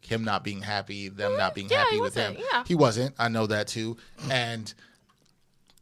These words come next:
Speaker 1: uh, yeah, it just doesn't make sense to me. But to Gettleman's plan, if you're going back to all that,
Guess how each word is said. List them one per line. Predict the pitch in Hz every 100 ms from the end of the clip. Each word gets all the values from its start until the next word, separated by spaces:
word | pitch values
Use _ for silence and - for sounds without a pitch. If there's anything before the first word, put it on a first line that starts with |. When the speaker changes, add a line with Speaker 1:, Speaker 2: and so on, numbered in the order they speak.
| _
Speaker 1:
uh, | - - - - 190
yeah, | 269 202 113
it |
just | 131 135
doesn't | 151 139
make | 135 127
sense | - 165 -
to | 98
me. | 78 127
But | 151 143
to | 170
Gettleman's | 196 202 165 135
plan, | 202 240 151 143 165 - -
if | 135
you're | 147
going | 156 151
back | 139 165 -
to | 175 139
all | 117
that, | 104 98 120